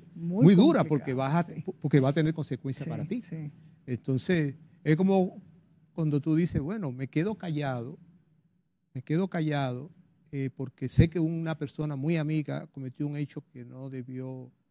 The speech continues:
Speaker 2: que no debió hacer. Entonces, ¿me quedo callado o lo
Speaker 1: Ujú.
Speaker 2: denuncio?".
Speaker 1: Bien difícil.
Speaker 2: Son dos cosas, son dos situaciones que uno pudiera decir en sentido general,
Speaker 1: Mala.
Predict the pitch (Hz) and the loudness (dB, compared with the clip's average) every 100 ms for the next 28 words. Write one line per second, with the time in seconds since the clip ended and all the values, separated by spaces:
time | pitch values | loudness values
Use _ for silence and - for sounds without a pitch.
0 | _ - 127 135 135 135 156 131 127 127 | _ -14 -8 -6 -6 -8 -12 -8 -8 0
1 | 180 208 202 170 143 196 185 175 135 127 | 0 0 -2 -2 -2 -2 -2 0 -2 -4
2 | 127 120 - - _ _ _ _ _ _ | -10 -18 -20 -20 _ _ _ _ _ _
3 | _ _ - 175 196 175 - - - 151 | _ _ -6 -4 -4 -4 -10 -16 -2 0
4 | 156 165 - 160 - - - 151 - 254 | 4 2 0 -4 -6 -8 -4 -2 2 6
5 | 175 - 240 214 - 165 147 135 - 151 | 6 4 2 2 2 2 0 -2 -4 -4
6 | 170 180 170 165 151 156 135 - 147 202 | 0 4 6 4 2 0 4 4 4 2
7 | 220 208 180 165 180 202 214 | 0 0 -2 -2 4 6 6